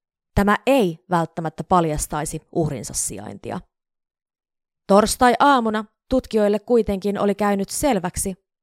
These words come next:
että epäilty oli jatkanut normaalia elämäänsä, eivätkä he voittaisi sillä mitään, että he antaisivat tämän olla vapaalla jalalla. Torstai-aamuna kymmenen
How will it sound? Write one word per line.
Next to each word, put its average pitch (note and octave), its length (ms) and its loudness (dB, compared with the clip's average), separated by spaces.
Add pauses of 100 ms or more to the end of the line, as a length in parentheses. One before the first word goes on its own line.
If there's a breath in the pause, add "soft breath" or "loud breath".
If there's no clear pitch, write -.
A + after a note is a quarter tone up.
(180)
että G#3 320 -2
epäilty F#3+ 500 2
oli G#3+ 220 2
jatkanut G3 460 -4
normaalia E3+ 600 -2
elämäänsä, F3+ 600 -2 (600)
eivätkä B3+ 320 4
he A#3+ 140 0
voittaisi G#3+ 500 0
sillä F#3 320 -2
mitään, F3 500 -4 (320)
että G3 220 0
he F#3+ 140 2
antaisivat E3 600 0
tämän D3 260 -6
olla - 280 -4
vapaalla - 360 -4 (120)
jalalla. C#2+ 340 -6 (1600)
Torstai-aamuna A#3 800 4
kymmenen B3 460 0